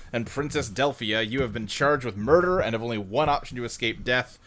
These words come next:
Travel east and kill Vran and Delphia. The only safe way across the mountains is to find a secret path leading to an underground passageway. You're not fully trusted, so an implant known as Edgar is fitted. It will know when you're not sticking to the task and kill you if that happens.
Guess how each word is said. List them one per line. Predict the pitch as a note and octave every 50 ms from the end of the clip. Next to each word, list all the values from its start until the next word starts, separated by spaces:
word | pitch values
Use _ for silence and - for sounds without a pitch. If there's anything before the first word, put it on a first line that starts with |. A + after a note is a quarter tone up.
| - - - - _ _ -
Travel | - D#3+ D#3+ D3+ D3+ C#3
east | C#3 C#3 C#3 B2+ - B2+
and | G#2+ F#2
kill | - - D#3 D3 C#3+ C#3 C3
Vran | A2+ A#2+ B2+ B2+ B2+ C3 B2+
and | B2 A#2
Delphia. | G#2 B2 A#2+ A#2+ - B2+ B2 A#2 A#2 A#2 A#2 - - - - - - - -
The | C#3
only | D#3+ D#3+ C#3+
safe | - - D#3 C#3 A#2+
way | C#3 C3+
across | B2+ - C#3+ C3 B2+ -
the | B2+
mountains | A#2 A#2+ B2 B2+ B2 C3 A2
is | A2+ G#2+
to | A#2 -
find | - A#2+ A#2+ G#2+
a | -
secret | - - - D3 C#3 - A#2+ -
path | - B2 A#2+ A#2+ A#2 -
leading | B2+ A#2+ G#2+ G#2+
to | - G#2
an | F#2+ F#2+ - -
underground | D#3+ D#3 C#3+ C3+ A#2 B2+ A#2+ A#2 A2 G2+
passageway. | A2+ A2 G#2+ - - G2+ G2 G2+ A2 G#2+ G#2+ G#2 G2+ - - - - - - - - - - - -
You're | A#2
not | C3+ E3 D#3 -
fully | D3+ D3+ C#3+
trusted, | B2+ - - C#3 B2+ - - C3+ B2+ A2+
so | - A2+
an | G#2 A2 -
implant | D#3+ E3+ E3 - - D#3+ D#3 D#3 -
known | C3+ B2+ B2 A#2
as | A2+ A2+ - -
Edgar | - C#3+ D3+ D3+ E3 E3+ E3
is | E3 D#3 -
fitted. | - - E3+ E3 E3 D#3+ E3 F3 - -
It | A#2
will | G#2+ G#2+ G#2+
know | G#2+ A#2 D3+ D#3
when | D#3+ D#3 D3
you're | C#3+ C#3+
not | C#3 -
sticking | - - D#3 C3+ C#3+ C3+
to | C3
the | C3
task | A#2 - B2+ B2+ B2 B2 - - B2
and | G#2+ F#2
kill | - - - C3 C3 B2+
you | A#2+ B2 B2
if | A#2 -
that | - A2+ G#2+ G#2
happens. | G#2+ G#2 F2+ - - F2 F2+ F#2+ - - - - - -